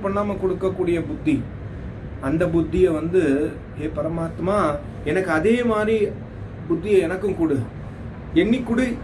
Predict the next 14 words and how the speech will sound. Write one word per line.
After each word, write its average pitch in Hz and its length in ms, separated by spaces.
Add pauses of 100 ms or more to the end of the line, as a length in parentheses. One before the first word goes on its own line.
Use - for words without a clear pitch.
(160)
அத்திய, 247 520 (680)
இன்னைக்கே 220 400
கொடு." 147 220 (1400)
எனக்கு 175 300
அந்த 190 160
புத்தி 180 260
இருந்தா 190 240
நான் 180 160
என்ன 190 160
பண்ணுவேன்? 180 420 (1300)
நானும் 185 340
மத்தவங்களுக்கு 190 440
நல்லது 170 300
செய்வேன். 160 340